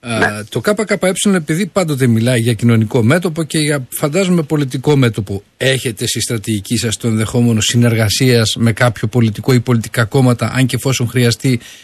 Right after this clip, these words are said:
Speaker 1: να γίνει μια κυβέρνηση συνεργασίας;
Speaker 2: Όχι, το έχουμε δηλώσει, κύριε
Speaker 1: <clears throat>
Speaker 2: Μπαρδούνια, στη, για, και για τις επόμενες και για τις μεθεπόμενες,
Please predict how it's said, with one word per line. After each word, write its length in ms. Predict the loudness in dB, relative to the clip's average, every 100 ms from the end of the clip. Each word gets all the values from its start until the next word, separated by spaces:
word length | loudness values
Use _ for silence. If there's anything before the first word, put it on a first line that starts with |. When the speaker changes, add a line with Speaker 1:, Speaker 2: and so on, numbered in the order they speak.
| _
Speaker 1:
να 120 | 0 2
γίνει 180 | 2
μια 160 | 2 2
κυβέρνηση 420 | -2 -2 0 0
συνεργασίας; 720 | 0 -2 -2 -2 -2 -6 -8 -14 _ _ _ -20 -20 _ _ 0 0
Speaker 2:
Όχι, 220 | 0 -4
το 160 | 2 2 2
έχουμε 220 | 0 -2
δηλώσει, 420 | 0 0 -2 -6
κύριε 380 | -4 -2 0 2 2 2 0 -2
Speaker 1:
<clears throat> 40 |
Speaker 2:
Μπαρδούνια, 540 | -2 -4 -2 -2 0 0 0 -2 -2 -2 -6
στη, 140 | -8 -6 -4 -2 -2 -2 -2
για, 180 | -4 -4
και 120 | -4
για 120 | -2 -2
τις 100 | -4
επόμενες 520 | -4 -2 0 -2 -4
και 120 | -4
για 120 | -4
τις 100 | -4
μεθεπόμενες, 720 | -8 -8 -4 -2 -2 -2 -2